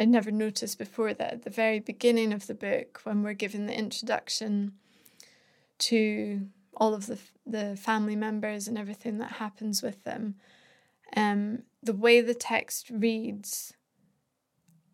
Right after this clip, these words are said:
as far as I can understand, it's meant to be read that Ruth had been married to her husband for ten years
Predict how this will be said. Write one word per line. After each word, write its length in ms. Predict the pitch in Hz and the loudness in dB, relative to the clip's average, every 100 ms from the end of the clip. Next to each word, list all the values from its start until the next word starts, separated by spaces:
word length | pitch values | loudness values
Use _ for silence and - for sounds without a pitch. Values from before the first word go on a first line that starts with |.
| - - | -4 -2
as 140 | 196 | 0
far 160 | 233 226 | 2 2
as 140 | 214 | 2
I 80 | 208 | -4
can 160 | - | -4
understand, 480 | 214 208 196 220 208 | -4 -4 -4 -4 -4
it's 120 | 214 | -2
meant 280 | 220 226 202 | 0 2 0
to 100 | - | -6
be 140 | - 214 | -6 -2
read 360 | 214 208 196 | 2 4 2
that 160 | - - | -6 -10
Ruth 340 | 208 226 202 | -4 -2 -2
had 180 | - 202 | -6 -6
been 180 | 208 208 | -4 -4
married 360 | 214 214 214 208 | -2 -2 -4 -6
to 140 | 208 | -8
her 200 | 196 208 | -8 -10
husband 520 | 196 214 - 220 208 | -6 -6 -6 -6 -6
for 140 | 196 220 | -4 -8
ten 420 | - - 214 208 | -6 -6 -2 0
years 640 | 220 233 - - 208 - | 2 2 0 -4 -10 -12